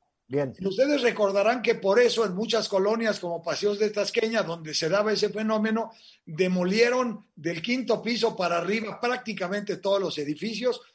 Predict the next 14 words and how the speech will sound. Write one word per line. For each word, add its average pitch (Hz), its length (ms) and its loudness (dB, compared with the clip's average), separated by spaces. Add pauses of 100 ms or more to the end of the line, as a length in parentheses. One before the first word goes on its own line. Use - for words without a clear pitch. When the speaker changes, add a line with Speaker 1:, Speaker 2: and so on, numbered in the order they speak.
(220)
Speaker 2:
todos 226 300 4
quedaron 202 380 2
de 175 100 -6
la 170 100 -6
misma 196 260 -2
altura 226 420 -4
y 180 140 2
han 226 140 2
resistido 202 720 -2 (320)
muy 226 300 0
bien 214 480 0
los 156 240 -6
sismos 185 440 -2
subsecuentes. 165 1000 -6